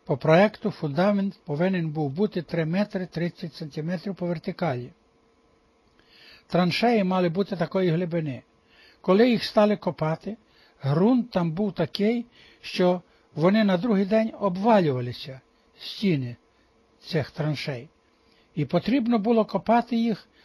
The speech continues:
в той же день, коли і бетоном заповнювати, щоб не встигало обвалюватися. Наші брати знайшли і домовилися з ескаваторами, які мали прийти на призначений день,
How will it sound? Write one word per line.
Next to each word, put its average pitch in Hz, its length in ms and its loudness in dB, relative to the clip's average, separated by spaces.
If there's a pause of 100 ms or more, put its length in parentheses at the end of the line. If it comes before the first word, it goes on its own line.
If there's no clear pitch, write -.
(140)
в - 80 -20
той 262 340 4
же 220 180 0
день, 135 360 0 (300)
коли 196 280 4
і 196 180 0
бетоном 156 500 2
заповнювати, 131 800 -10 (380)
щоб 160 380 -2
не 180 80 2
встигало 175 640 2 (240)
обвалюватися. 131 920 -4 (720)
Наші 220 380 2
брати 185 540 0 (420)
знайшли 196 680 0
і 196 120 0
домовилися 180 720 0 (260)
з 156 80 -2
ескаваторами, 165 840 -2 (360)
які 156 300 0
мали 175 280 0
прийти 165 560 -4 (340)
на 151 140 -2
призначений 170 640 -2
день, 175 340 0